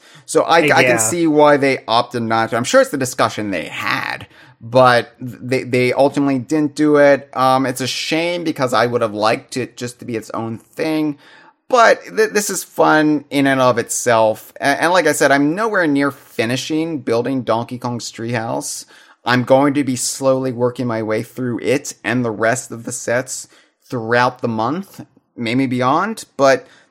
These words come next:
Speaker 1: Dustin, I, I can confidently say just h-, how far I am right now. Uh, I love these things. This, this is, this is surprising. Like, I thought these would be cool.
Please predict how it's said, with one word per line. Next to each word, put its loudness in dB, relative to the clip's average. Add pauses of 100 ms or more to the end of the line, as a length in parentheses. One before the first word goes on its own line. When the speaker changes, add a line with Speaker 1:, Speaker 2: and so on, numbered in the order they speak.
(100)
Speaker 1:
Dustin, 2
I, 2
I 4
can -2
confidently -4
say -2
just -6
h-, -20 (260)
how -6
far 0
I 2
am -4
right -6
now. -4 (600)
Uh, 4
I 4
love 2
these -6
things. -12
This, -8
this -4
is, -4
this -6
is -6 (220)
surprising. 0
Like, 0
I 2
thought 0
these 0
would -4
be -4
cool. -4